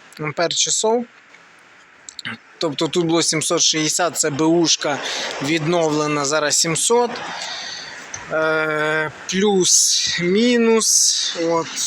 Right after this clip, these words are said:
так складено по цим, по контактним групам.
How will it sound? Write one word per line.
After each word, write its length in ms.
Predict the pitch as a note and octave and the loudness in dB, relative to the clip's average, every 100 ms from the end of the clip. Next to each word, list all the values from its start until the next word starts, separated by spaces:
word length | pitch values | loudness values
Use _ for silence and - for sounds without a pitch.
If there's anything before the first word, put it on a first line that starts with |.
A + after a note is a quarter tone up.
| - | -2
так 160 | F3+ D#3+ | -2 0
складено 840 | - - G3+ F#3+ E3 E3 E3 D#3 - | -2 0 2 2 2 0 0 -2 -2
по 680 | D#3 D3+ D3+ D3 D3 C#3+ C#3+ | 0 2 2 2 2 0 0
цим, 360 | - G#3 A3 - - - - - - - - | -2 -2 -2 -6 -16 -20 -20 -18 -16 -16 -6
по 100 | E3 | -4
контактним 760 | D#3 E3+ D#3 F3 D#3 F#3 F#3 F3+ | -2 -2 -2 -2 -4 -2 0 0
групам. 520 | A3+ C#4 B3+ B3 A#3+ | 2 2 2 0 -2